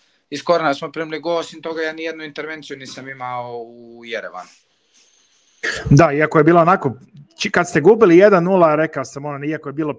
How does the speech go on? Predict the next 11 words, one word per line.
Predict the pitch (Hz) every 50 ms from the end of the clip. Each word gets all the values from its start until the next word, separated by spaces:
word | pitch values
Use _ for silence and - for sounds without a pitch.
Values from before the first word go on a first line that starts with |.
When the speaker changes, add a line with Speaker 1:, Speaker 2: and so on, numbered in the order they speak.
| _
Speaker 2:
bolji, | - 160 196 170 123
ste | - - 127
bili | 131 143 135
tih | - 135 123
prvih | _ - 151 - _
pola | _ 156 156 143
sata, | 127 - 143 143 147 143 - 127
ali | 113 120
rekao, | 120 127 123 _ 131 127
evo, | 131 123
ne, | 120 131 131 127